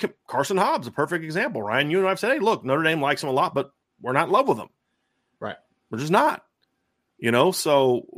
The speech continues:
Speaker 1: if we don't think a kid's a dude, we're not, we're not gonna sit there and say, "Oh, all twenty-five co-, kids at Notre Dame signed last year are dudes. They're gonna win three national championships next year." That's not us,
Speaker 2: No.
Speaker 1: right? When Ben Min-, when they committed,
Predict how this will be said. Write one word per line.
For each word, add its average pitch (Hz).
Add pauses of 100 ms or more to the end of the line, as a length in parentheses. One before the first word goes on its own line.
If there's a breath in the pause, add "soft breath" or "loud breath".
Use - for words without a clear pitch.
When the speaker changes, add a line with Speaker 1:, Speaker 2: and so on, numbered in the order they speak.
Speaker 1:
if 117
we 131
don't 302
think 247
a 190
kid's 165
a 131
dude, 165
we're 139
not, 285 (220 soft breath)
we're 185
not 311
gonna 226
sit -
there 226
and 196
say, 175
"Oh, 123
all 214
twenty-five 170
co-, 156
kids 165
at 127
Notre 139
Dame 139
signed 135
last 131
year -
are 107
dudes. 101 (360)
They're 160
gonna 165
win 117
three 226
national 220
championships 139
next 107
year." 113 (120)
That's -
not 330
us, - (540)
Speaker 2:
No. -
Speaker 1:
right? 214 (260 soft breath)
When 190
Ben 220
Min-, 226
when 185
they 202
committed, 208